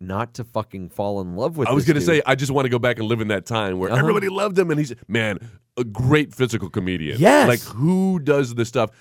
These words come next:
Speaker 2: A-, a-, and if you've seen, uh, like, the old stuff with Johnny Carson, like, when he first kind of
Speaker 1: Well,
Speaker 2: emerged.
Speaker 1: well, you watch, watch this, watch Transylvania six five thousand.
Speaker 2: Oh, what the fuck is that?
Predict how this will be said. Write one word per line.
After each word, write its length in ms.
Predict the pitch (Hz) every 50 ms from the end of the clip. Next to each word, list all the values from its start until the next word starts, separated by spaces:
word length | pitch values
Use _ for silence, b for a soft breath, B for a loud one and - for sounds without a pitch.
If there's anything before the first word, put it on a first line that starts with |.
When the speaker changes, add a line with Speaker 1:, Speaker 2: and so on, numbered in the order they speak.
| b -
Speaker 2:
A-, 200 | 110 113 - 120
a-, 120 | 110 - 117
and 120 | 117 113 110
if 100 | 92 110
you've 180 | 120 117 110
seen, 360 | - - 139 127 117 117 - -
uh, 140 | 101 101 98
like, 120 | 101 98 92
the 100 | 104 104
old 120 | 104 107 -
stuff 240 | - 104 92 82
with 100 | 87 90 78
Johnny 220 | - 95 87 82
Carson, 400 | - - 90 85 82 - - 65
like, 140 | 71 71 -
when 100 | 78 71
he 60 | 76 78
first 260 | 73 80 80 76 - -
kind 120 | 80 76
of 180 | 73 69 - 180
Speaker 1:
Well, 200 | 180 - 190 202
Speaker 2:
emerged. 200 | - 87 - 180
Speaker 1:
well, 100 | 190 180
you 140 | 170 175
watch, 260 | 165 175 175 170 - -
watch 300 | 160 139 127 123 117 -
this, 200 | 143 151 160 -
watch 320 | 135 123 117 113 117 - -
Transylvania 560 | - 147 135 131 - 135 127 135 127 123 110
six 200 | - - 117 -
five 240 | - 127 123 117 117
thousand. 480 | - 123 120 127 131 147 175 175 170 - _ _ _ - -
Speaker 2:
Oh, 100 | - - -
what 160 | - - -
the 80 | - -
fuck 240 | - - 110 113 -
is 140 | 85 - -
that? 320 | 131 143 - - 104